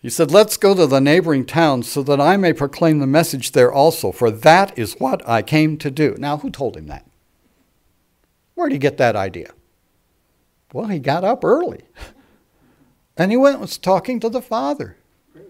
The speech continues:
How do you think he talked to the Father? What do you think his prayer was like? Suggestion? "Oh, Father in heaven,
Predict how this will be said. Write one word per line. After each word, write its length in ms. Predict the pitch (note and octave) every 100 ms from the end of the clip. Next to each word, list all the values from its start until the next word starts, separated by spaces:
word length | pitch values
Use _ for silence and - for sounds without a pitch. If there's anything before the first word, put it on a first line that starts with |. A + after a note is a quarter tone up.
| _ _ _ _ _ _ _
How 160 | D4+
do 80 | E4
you 100 | D#4
think 260 | - C4 G#3
he 120 | G3
talked 320 | F#3+ F3 -
to 80 | C#3
the 140 | G#2+
Father? 340 | G2 F#2 - - _ _ _ _ _ _ _ _ _ _
What 120 | G3
do 60 | C#4
you 80 |
think 260 | B3 G#3+ G#3
his 280 | D#3+ E3+ -
prayer 380 | - E3+ E3+ C#3
was 200 | B2 -
like? 460 | E3+ D3+ - - _ - _ _ _ _ _ _ _ _ _ _ _ _ _ _ _ _ _
Suggestion? 760 | - - D2+ - B2+ - A3 A3+ _ _ _ _ _ _ _ _ _ _ _ _ _
"Oh, 240 | C3+ G#3
Father 680 | F#2+ - - A#2 C#3+ C#3+ B2
in 240 | - G2+
heaven, 480 | E2+ A2+ G#2+ E2 F#2+